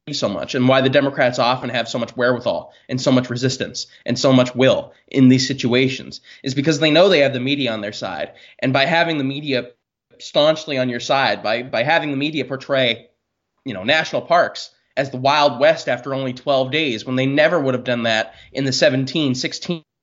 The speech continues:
days of the Obama shutdown, it just, it, it shows that you have, not only can you tactfully manipulate the public perception of things as a Democrat, but you can also rely on the media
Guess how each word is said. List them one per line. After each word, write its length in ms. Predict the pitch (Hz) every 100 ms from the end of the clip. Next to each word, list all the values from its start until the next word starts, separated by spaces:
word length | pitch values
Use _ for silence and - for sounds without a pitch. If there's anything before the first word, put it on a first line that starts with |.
| -
days 520 | 170 151 107 110 - - -
of 140 | - 120
the 60 |
Obama 440 | 127 127 135 156 127
shutdown, 520 | 123 104 107 87 87 - -
it 80 | -
just, 320 | 147 160 - -
it, 280 | 160 160 -
it 120 | 160
shows 540 | - 202 214 165 135 -
that 120 | 139
you 260 | 147 185
have, 440 | 165 143 131 117 -
not 180 | 160 185
only 520 | 190 180 135 131 - _ -
can 180 | - 131
you 160 | 139 160
tactfully 720 | - 147 139 - 127 95 - _ _ -
manipulate 760 | 143 147 147 151 110 87 - _ _ _
the 60 | -
public 340 | 160 147 135
perception 460 | - 123 131 - 120
of 100 | -
things 320 | 107 87 131
as 240 | 135 131
a 60 | 120
Democrat, 1040 | 131 123 - - _ _ - 98 - - _ _ _ -
but 80 | 143
you 100 | 139
can 140 | 160
also 280 | 156 170 151
rely 320 | 139 139 135
on 80 | 127
the 60 |
media 480 | 123 139 127 107 98